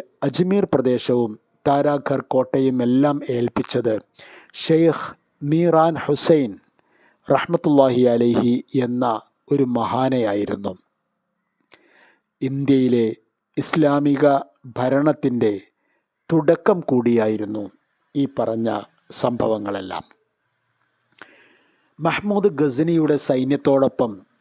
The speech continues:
സോമനാഥിലും മറ്റും വന്ന ഖാജ അബു മുഹമ്മദ് ചിഷ്തിയാണ് ഇന്ത്യയിൽ വന്ന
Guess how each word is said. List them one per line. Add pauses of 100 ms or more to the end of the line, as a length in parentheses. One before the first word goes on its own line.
(120)
സോമനാഥിലും
മറ്റും
വന്ന (560)
ഖാജ (480)
അബു
മുഹമ്മദ്
ചിഷ്തിയാണ് (320)
ഇന്ത്യയിൽ (500)
വന്ന